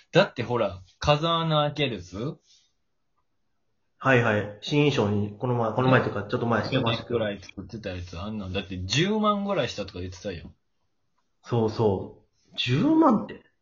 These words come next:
Speaker 1: ねえ。パンドラもなんか衣装作ってましたわ。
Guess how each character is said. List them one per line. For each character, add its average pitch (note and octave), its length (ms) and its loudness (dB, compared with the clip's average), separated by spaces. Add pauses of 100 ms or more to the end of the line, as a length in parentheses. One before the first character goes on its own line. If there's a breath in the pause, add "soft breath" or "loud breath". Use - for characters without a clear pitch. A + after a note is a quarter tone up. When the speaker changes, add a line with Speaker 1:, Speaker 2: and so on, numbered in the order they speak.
(440)
Speaker 1:
ね B2+ 480 0
え。 - 60 -20 (2500)
パ F3+ 180 2
ン G3 100 -4
ド G3 80 2
ラ G3 100 2
も C#3 100 -4
な A2+ 100 -6
ん - 20 -8
か - 60 -12
衣 G#2+ 160 -4
装 - 220 -2
作 - 180 -14
っ - 20 -14
て F#2+ 120 -10
ま G#2+ 140 -6
し - 100 -12
た B1+ 120 -16
わ。 - 180 -18